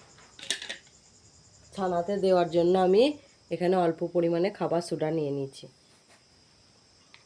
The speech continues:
আপনারা চাইলে বেকিং সোডাও দিতে পারেন। আর নিয়ে নিচ্ছি ছোটো বাটির এক বাটি সুজি,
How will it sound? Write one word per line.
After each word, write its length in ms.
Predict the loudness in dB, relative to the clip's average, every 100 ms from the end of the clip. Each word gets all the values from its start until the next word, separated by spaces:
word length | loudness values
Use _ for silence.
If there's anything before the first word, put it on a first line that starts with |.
| _ _ _ _ _ -20 -20 _
আপনারা 360 | -4 -2 0 0 0
চাইলে 240 | 2 2 4
বেকিং 260 | 2 2 0 0
সোডাও 260 | 2 4 4 2
দিতে 160 | 0 -2
পারেন। 220 | -2 -4 -6 -16 _ -20 _
আর 120 | -4 0
নিয়ে 160 | 2 2
নিচ্ছি 320 | 0 -2 -4 -4 -4 -10 -20 -20 -20 -20 -16
ছোটো 220 | -10 0 0
বাটির 260 | 0 0 0 0
এক 60 | -4
বাটি 240 | -6 -6 -6
সুজি, 320 | -6 -6 -10